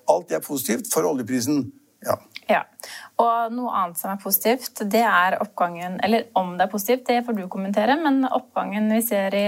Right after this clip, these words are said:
Speaker 2: Norwegian fortsetter opp nye seks prosent i dag.
Speaker 1: Ja, eh, nå går den opp hver dag, eh, og det, nå er den sånn cirka på tolv kroner den aksjen. De som kjøpte aksjen i den st-, store siste emisjonen, kjøpte jo aksjer på seks kroner og seksogtyve øre,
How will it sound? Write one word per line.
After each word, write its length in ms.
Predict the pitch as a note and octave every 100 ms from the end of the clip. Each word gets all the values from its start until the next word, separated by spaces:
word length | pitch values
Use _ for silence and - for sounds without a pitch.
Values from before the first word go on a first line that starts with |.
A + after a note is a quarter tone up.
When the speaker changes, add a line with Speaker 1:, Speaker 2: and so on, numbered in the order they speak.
| G#3
Speaker 2:
Norwegian 540 | G#3+ G3+ F#3+ A#3+ D4
fortsetter 480 | - A3 G#3 G3+ C4+ -
opp 160 | A3+ -
nye 300 | B3+ A3+ G3
seks 240 | A3 G3 -
prosent 420 | G3 A3 F#3+ F#3 G#3
i 20 |
dag. 220 | A#3 E4 - _ -
Speaker 1:
Ja, 320 | - D#3+ - - -
eh, 240 | D#3+ D#3 D#3
nå 80 | D3
går 160 | D3 C3+
den 80 |
opp 80 | B2+
hver 160 | B2 A#2
dag, 240 | A#2 A#2+ - C3+
eh, 480 | C3 C3 C3 C3 C3
og 160 | C3
det, 80 | C3+ C3+
nå 80 | C3
er 160 | B2+
den 40 | A#2+
sånn 100 | A#2
cirka 240 | B2+ B2
på 80 | B2
tolv 240 | B2+ A#2+
kroner 240 | C3+ B2 A#2+
den 160 | B2
aksjen. 320 | A#2+ A2+ F#3 G#3 - - - _ _
De 80 | C3+
som 140 | C3+ C#3+
kjøpte 400 | - D3+ - C3+
aksjen 240 | A#2+ D3
i 60 | C3+
den 80 | C3+
st-, 160 | D#3
store 560 | - - D#3+ C3 A#2+ C#3
siste 240 | C#3+ -
emisjonen, 320 | C3 B2+ D3+
kjøpte 240 | - - -
jo 80 | B2
aksjer 160 | -
på 80 | -
seks 240 | B2+ A#2
kroner 160 | C3+ A#2
og 80 | A#2
seksogtyve 400 | A2+ A#2+ B2 C3
øre, 220 | C3 G#3